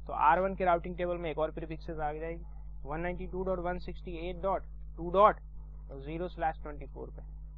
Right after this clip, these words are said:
ठीक है, यहाँ पे दो rules हैं, दोनों rules अगर आप समझ जाओगे तो split horizon का मतलब समझ जाओगे। ठीक है,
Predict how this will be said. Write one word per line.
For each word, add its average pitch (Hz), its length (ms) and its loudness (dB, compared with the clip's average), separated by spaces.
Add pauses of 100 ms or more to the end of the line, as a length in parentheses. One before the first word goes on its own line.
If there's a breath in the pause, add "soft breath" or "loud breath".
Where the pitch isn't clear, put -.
(160)
ठीक 165 120 -4
है, 190 80 -4 (440)
यहाँ 160 260 4
पे 202 160 4
दो 185 260 10
rules 214 380 2
हैं, 175 180 4 (260)
दोनों 170 220 2
rules 190 280 2
अगर 185 220 6
आप 185 160 4
समझ 170 260 -4
जाओगे 165 380 2
तो 180 120 -4
split 165 360 -2
horizon 156 360 0
का 156 80 -6
मतलब 143 340 -6
समझ 135 240 -10
जाओगे। - 1160 -10
ठीक 185 140 2
है, 233 100 6